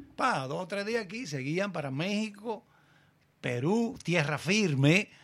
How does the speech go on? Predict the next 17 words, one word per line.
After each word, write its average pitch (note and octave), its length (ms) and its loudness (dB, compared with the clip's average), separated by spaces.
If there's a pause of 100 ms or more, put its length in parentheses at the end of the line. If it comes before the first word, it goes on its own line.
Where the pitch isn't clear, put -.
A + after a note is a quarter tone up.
(320)
las B2+ 160 -2
construcciones D3 880 -2
coloniales, C#3 1000 -4 (400)
tres C#3 200 0
y C#3 40 -2
cuatro D3+ 480 -2
veces E3+ 340 -4
esta E3 280 -6
de C3 100 -10
aquí. G#3 320 -14 (560)
Pero G#3+ 220 2
esto F3+ 160 -4
es - 20 -4
la F#3 100 -2
que F3+ 120 -6
tenemos, E3+ 440 -4
¿verdad? G#3+ 280 -4